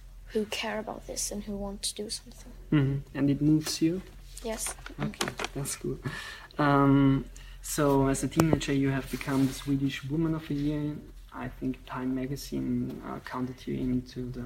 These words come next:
Speaker 2: most influential people on the planet. Um, and now you're a nominee for the Nobel Peace Prize. Um, what do you wanna become when you are grown up, an adult?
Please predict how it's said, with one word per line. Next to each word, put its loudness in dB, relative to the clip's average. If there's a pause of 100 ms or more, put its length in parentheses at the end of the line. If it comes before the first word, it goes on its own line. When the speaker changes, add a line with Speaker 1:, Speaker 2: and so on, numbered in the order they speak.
(140)
Speaker 2:
most 0
influential -4
people -4
on -2
the -6
planet. -6 (840)
Um, 6 (100)
and 0 (100)
now 0
you're -2
a 0
nominee 2
for -6
the 0 (300)
Nobel 2
Peace -4
Prize. -4 (640)
Um, 2 (360)
what 0
do 2
you 4
wanna 4
become -2
when 4
you 4
are 2
grown 2
up, -2 (140)
an 2
adult? -4